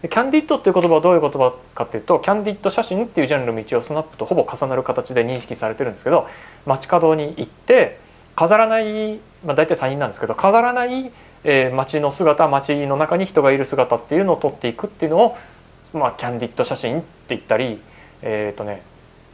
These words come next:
英語圏の人たちでスナップ写真も通じるし、キャンディッド写真も両方通じるらしいんですけど、なんかその辺、キャンディッド写真っていうと、ちょっとその、ストリートスナップっ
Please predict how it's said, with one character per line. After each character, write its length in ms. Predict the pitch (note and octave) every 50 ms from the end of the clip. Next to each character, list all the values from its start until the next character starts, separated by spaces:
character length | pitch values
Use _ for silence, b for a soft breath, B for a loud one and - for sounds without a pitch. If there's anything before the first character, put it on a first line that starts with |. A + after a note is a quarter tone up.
| _ _
英 140 | - G#3 C4+
語 160 | E4+ G4+ G#4
圏 180 | G4+ F4 F#3+ D3+
の 80 | B2+
人 140 | A#2 - B2+
た 100 | - -
ち 140 | - - A2+
で 160 | A#2 A#2 G#2+
ス 140 | - - G3+
ナ 80 | B3 E4+
ッ 40 |
プ 160 | E4+ - - G4
写 100 | G4 G4
真 200 | - - A3 E3+
も 120 | C3+ A#2 A2+
通 400 | - - D3 D3 D3+ D3+ D3+ D3
じ 160 | C#3+ C#3+ C#3+
る 180 | C#3 C#3 C#3 C3
し、 100 | C3+ -
キ 340 | - D#3 D#3 C3+ A#2+ -
ャ 40 | D#3
ン 80 | D#3+ E3+
デ 80 | F3
ィ 20 | F3
ッ 40 | D#3+
ド 80 | F3
写 100 | E3+ F#3
真 220 | F3+ - D3 B2 A2+
も 80 | A2
両 120 | A2 D3 D3+
方 100 | E3 D#3
通 300 | - - C#4 D#4 D#4+ D#4
じ 80 | D#4
る 100 | D4 C#4
ら 120 | B3 A#3 -
し 120 | - -
い 20 |
ん 80 | D#4+ G3
で 80 | A#2 A2
す 80 | -
け 80 | - G#2
ど、 280 | A#2 A#2+ A#2 - B B B B B B B B B B B B -
な 120 | B3 D#4+
ん 20 |
か 100 | E4 F#4
そ 120 | E4+ - C4
の 100 | C#4+ C#4+
辺、 220 | C4 D4 D4+ C4+
キ 80 | - C4+
ャ 80 | C#4
ン 80 | D4 C#4+
デ 100 | D4 D#4+
ィ 40 | D#4
ッ 40 | -
ド 80 | F4+
写 120 | - F4+ E4
真 200 | - C#4+ C4+ C4+
っ 20 |
て 140 | - - G3+
い 80 | F3+
う 80 | F3 F3
と、 340 | F3 - C4+ A#3+ E3 D3+ - - - - - - - - _ - _ - - - - - - - - -
ち 60 | -
ょ 40 | A#3+
っ 20 |
と 80 | A#3+ -
そ 100 | - D#3
の、 220 | B2+ B2 A#2+ - B B B B B B -
ス 80 | - -
ト 140 | - D3 C#3+
リ 60 | C#3+
ー 60 | C#3
ト 380 | C#3 C#3 B2+ B2 A#2+ A#2+ - - - - _ _ - -
ス 120 | - -
ナ 80 | C3+ B2+
ッ 20 |
プ 40 | B2+
っ 40 | -